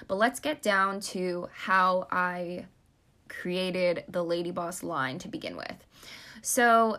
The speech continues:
from the beginning, when I started, I knew that I wanted to create a community of other,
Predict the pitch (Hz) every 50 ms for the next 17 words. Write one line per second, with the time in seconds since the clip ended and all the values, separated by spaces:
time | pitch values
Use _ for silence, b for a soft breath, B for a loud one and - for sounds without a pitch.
0 | - - - - 226 226 269 349 453 - 359 254 202 190 170 151 143 135 135 139
1 | 165 180 180 175 175 180 180 185 180 - 175 175 180 185 190 190 190 - - -
2 | 185 185 185 190 190 190 190 190 202 220 247 285 294 311 320 285 214 185 185 185
3 | 190 190 185 - - 180 - - - 190 185 180 175 180 180 175 180 175 - _
4 | _ _ 185 175 175 175 175 170 175 175 190 185 B B B B B B B _
5 | - - - - 185 202 196 190 196 202 208 202 208 208 208 208 202 208 202 208
6 | 214 - _ _ _ _ _ _ _ - 175 180 180 180 180 180 180 180 180 175
7 | 185 - b b b b b _ _ - 185 180 180 190 185 185 185 180 180 185
8 | 185 185 185